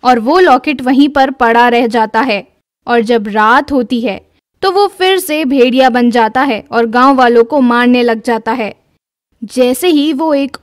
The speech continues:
और आदमी को मारने वाला होता है, तभी वो बाबा वहां आ जाते हैं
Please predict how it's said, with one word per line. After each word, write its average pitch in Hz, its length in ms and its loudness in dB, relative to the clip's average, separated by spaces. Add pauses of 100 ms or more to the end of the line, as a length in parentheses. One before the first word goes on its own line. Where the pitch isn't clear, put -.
और 311 240 2
आदमी 285 360 4
को 311 160 -2
मारने 277 380 2
वाला 277 260 0
होता 269 300 -2
है, 277 260 -2 (600)
तभी 262 360 2
वो 285 260 0
बाबा 226 400 2
वहां 277 420 0
आ 254 160 4
जाते 233 340 0
हैं 247 240 -2